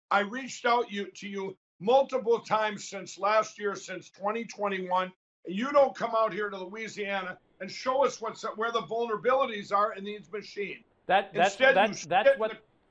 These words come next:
Speaker 2: that's what that Secretary Hew-, or excuse me, Senator Hewitt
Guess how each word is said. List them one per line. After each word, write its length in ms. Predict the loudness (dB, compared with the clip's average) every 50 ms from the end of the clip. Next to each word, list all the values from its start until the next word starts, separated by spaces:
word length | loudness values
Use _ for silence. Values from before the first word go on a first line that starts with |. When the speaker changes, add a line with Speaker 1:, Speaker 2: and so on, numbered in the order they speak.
| _ -2
Speaker 2:
that's 180 | -2 -2 0
what 140 | -4 -4 2
that 320 | 2 2 2 2 0 -4
Secretary 600 | -4 -4 -4 -4 -6 -6 -4 -2 -2 0 -2 -4 -6
Hew-, 320 | -8 -8 -4 -4 -2 -2
or 160 | 0 0 -2
excuse 240 | -2 -2 -6 -8 -6
me, 100 | -6 -8
Senator 400 | -8 -8 -6 -6 -4 -4 -4 -6
Hewitt 540 | -6 -6 -4 -2 0 0 0 -2 -4 -8